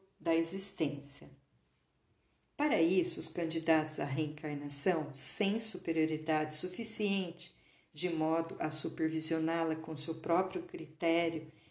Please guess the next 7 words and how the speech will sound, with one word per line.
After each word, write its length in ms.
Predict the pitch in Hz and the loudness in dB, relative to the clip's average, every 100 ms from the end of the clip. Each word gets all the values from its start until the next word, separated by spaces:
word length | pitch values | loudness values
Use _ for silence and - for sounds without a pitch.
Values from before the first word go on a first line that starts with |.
| _ | _
e 100 | 170 | -2
distantes 760 | 165 170 - - 208 226 247 - | 0 0 0 4 6 8 6 4
da 140 | 170 | 2
inferioridade 840 | 165 160 170 165 160 156 160 156 | 2 0 4 4 4 4 4 2
primitivista, 1120 | - 160 156 160 - 160 135 170 190 - 143 139 | 0 -2 -2 -2 -4 -4 -2 0 0 0 -8 -10
que 160 | - 160 | -2 0
deles 540 | 160 165 170 156 - | 8 8 8 2 -6